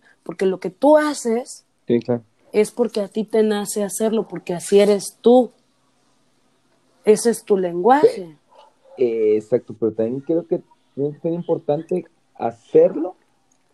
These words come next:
Speaker 2: pero sin, ¿cómo, cómo te diré, güey?
Speaker 1: Claro,
Speaker 2: Que no veas
Speaker 1: claro.
Speaker 2: que como que se siente obligado, ¿sabes? También ver que a la otra persona le nace,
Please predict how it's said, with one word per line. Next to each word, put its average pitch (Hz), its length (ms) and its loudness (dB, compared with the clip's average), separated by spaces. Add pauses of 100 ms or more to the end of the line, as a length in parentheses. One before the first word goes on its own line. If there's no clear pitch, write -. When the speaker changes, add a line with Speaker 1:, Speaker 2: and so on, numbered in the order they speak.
(140)
Speaker 2:
pero 120 280 -2
sin, 117 920 -12 (220)
¿cómo, 131 260 -10
cómo 147 140 -8
te - 100 -6
diré, 143 160 0
güey? 190 80 -10
Speaker 1:
Claro, 254 300 2
Speaker 2:
Que 339 80 2
no 196 280 -2
veas 135 340 4
Speaker 1:
claro. 202 120 -6
Speaker 2:
que 107 140 -10 (100)
como 110 180 -6
que 107 80 -16
se 98 100 -18
siente 110 260 0
obligado, 120 420 -2 (140)
¿sabes? 127 260 -8 (600)
También 110 400 -6
ver 131 180 2 (120)
que 156 120 -2
a 127 40 -2
la 123 120 -4
otra 139 220 -6
persona 139 360 -10
le 127 160 -6
nace, 127 460 -12